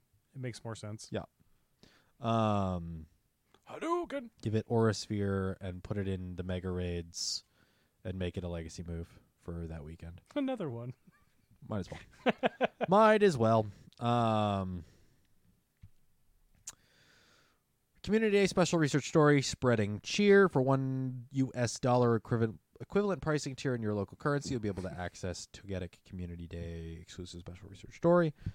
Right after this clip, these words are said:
Speaker 2: Stay tuned for when tickets for the special research story go live. Don't forget, you're now able to purchase and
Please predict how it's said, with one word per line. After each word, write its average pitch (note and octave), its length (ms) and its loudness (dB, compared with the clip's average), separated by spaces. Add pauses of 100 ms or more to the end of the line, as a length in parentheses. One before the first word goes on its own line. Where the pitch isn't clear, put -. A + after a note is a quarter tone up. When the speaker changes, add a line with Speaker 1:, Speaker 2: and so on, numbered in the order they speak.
Speaker 2:
Stay E3 180 -2
tuned C#3+ 320 2
for B2 180 0
when A2 200 0
tickets - 480 -6 (260)
for A2+ 160 -4
the G2 80 -2
special G2 340 -6
research - 300 -8
story F#2 240 -6
go E2+ 160 -12
live. C3 460 2
Don't E2+ 240 -8
forget, G#2+ 320 -4 (360)
you're G2+ 120 -6
now C3 280 2
able A#2 200 0
to A#2+ 100 -2
purchase G2+ 460 -6
and F2+ 240 -12